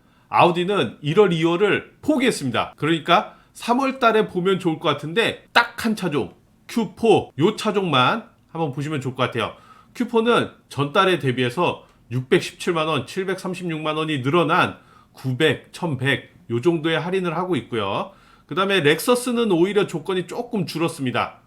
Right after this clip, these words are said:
삼십만 원 정도 줄었고요. 근데 엔엑스는 또 늘어났죠. 그래서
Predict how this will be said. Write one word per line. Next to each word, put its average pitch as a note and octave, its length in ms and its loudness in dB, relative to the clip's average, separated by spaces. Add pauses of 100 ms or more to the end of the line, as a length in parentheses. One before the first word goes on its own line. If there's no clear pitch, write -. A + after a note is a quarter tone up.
삼십만 E3 400 -4
원 D3+ 140 0
정도 A#2+ 240 -4
줄었고요. G#2+ 580 -6
근데 F3 380 2
엔엑스는 A#3 500 2
또 A#3+ 140 0
늘어났죠. F3 720 0 (160)
그래서 D#3 440 -4